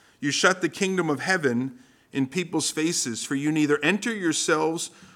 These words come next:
nor allow those who would enter to go in. As I mentioned earlier, when Jesus was doing the Beatitudes, he started with a series of blessings. Matthew five three, he said, "Blessed are the, the poor in spirit. Theirs is the kingdom of heaven. Blessed are those who mourn.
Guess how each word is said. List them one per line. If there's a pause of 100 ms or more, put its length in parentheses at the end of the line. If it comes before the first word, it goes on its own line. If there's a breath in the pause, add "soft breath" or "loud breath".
(120)
nor
allow
those
who
would
enter (380 soft breath)
to
go
in.
As
I
mentioned
earlier,
when
Jesus
was
doing
the
Beatitudes, (260 loud breath)
he
started
with
a
series
of
blessings. (600 soft breath)
Matthew
five
three,
he
said,
"Blessed
are (300 loud breath)
the, (380)
the
poor
in
spirit.
Theirs
is
the
kingdom
of
heaven.
Blessed
are
those
who
mourn.